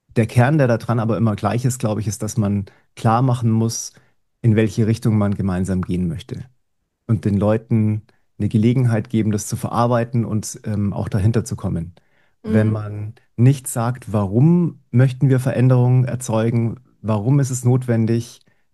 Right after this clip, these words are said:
Speaker 1: dieses oder jenes, ähm, so zu tun oder, äh, anders zu tun oder gemeinsam einen neuen Weg zu finden, wie man's in Zukunft machen möchte, dann ist es ganz schwierig, dass die Leute ihr Verhalten,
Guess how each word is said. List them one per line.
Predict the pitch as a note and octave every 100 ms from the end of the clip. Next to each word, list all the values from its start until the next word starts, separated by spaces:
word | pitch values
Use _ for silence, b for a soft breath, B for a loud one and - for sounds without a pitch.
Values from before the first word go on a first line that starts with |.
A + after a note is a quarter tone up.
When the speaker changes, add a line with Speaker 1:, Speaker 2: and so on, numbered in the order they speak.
| -
Speaker 1:
dieses | C#3 B2 A2
oder | G#2
jenes, | A2 A#2+ A#2+ A2+ - - - _
ähm, | G2+ F#2 -
so | G2 A#2
zu | B2+ -
tun | B2 A2+
oder, | G2 F#2+ -
äh, | - - -
anders | A#2 C3+ B2+ -
zu | A2
tun | - A#2+
oder | G#2+
gemeinsam | G2 G2+ G#2+ A2 G#2+
einen | G2+
neuen | G2+ G2+
Weg | A#2 B2
zu | B2+
finden, | B2 B2 G#2+
wie | A#2
man's | B2 B2
in |
Zukunft | - B2 A2+ -
machen | G#2 A#2
möchte, | B2+ B2+ C#3 C#3+ b b b _
dann | A2
ist | A2
es | G#2+
ganz | - A2+ -
schwierig, | G#2+ A#2+ G#2
dass | G2+
die | -
Leute | G2 G2 A2 G#2 G#2 b b b _
ihr | A2 G2
Verhalten, | G2 F2+ G#2 - G#2+ G#2 G#2